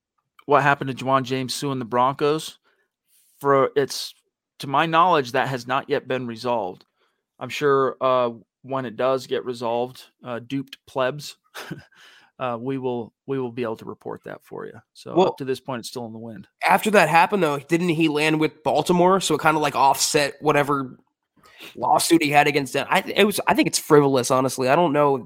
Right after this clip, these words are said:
Speaker 2: if that's gonna hold up, but I haven't heard
Speaker 1: Uh,
Speaker 2: anything.
Speaker 1: look, you got hurt outside team, uh, facility and team functions. Wh-, what was he doing? It was a back, a pickup game, right? Or am I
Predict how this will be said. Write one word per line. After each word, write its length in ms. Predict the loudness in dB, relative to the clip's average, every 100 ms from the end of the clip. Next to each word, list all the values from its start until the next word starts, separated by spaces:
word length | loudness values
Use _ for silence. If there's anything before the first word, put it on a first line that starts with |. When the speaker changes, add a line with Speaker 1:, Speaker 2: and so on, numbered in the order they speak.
| -6
Speaker 2:
if 140 | -4
that's 220 | -2 -2
gonna 180 | -2 -2
hold 220 | 0 -2
up, 180 | -2 -6 -6
but 200 | -4 4
I 60 |
haven't 200 | 4 4
heard 140 | 0 0 -6
Speaker 1:
Uh, 40 | -16 -16 _
Speaker 2:
anything. 100 | 0
Speaker 1:
look, 220 | 2 2 -4 _
you 160 | -8 0
got 260 | 4 4
hurt 400 | 2 2 4 2 -2 _ _ _ _
outside 640 | -2 -2 -2 -2 -2 -2 -8 _ _ _ _ _ _
team, 500 | -12 -10 -8 -8 -12 -16 _ -14
uh, 340 | -12 -12 -14 -18 _ _ _
facility 500 | -12 -6 -2 0 -2
and 120 | -6 -8
team 440 | -10 -8 -10 -12 _ _ _ _ _
functions. 680 | -6 -4 -4 -8 -10 -12 -18 _ _ _ _ -20
Wh-, 160 | -10
what 160 | -4 0
was 140 | 2
he 80 | 2
doing? 260 | 0 -2 -4
It 120 | -6
was 180 | -4 -4
a 40 |
back, 340 | 0 2 2 -4 -18 _
a 60 | -6
pickup 380 | -4 -2 -4
game, 240 | -4 -8 -4
right? 200 | -4 -6 _ _
Or 80 | -6
am 80 | -2
I 140 | -2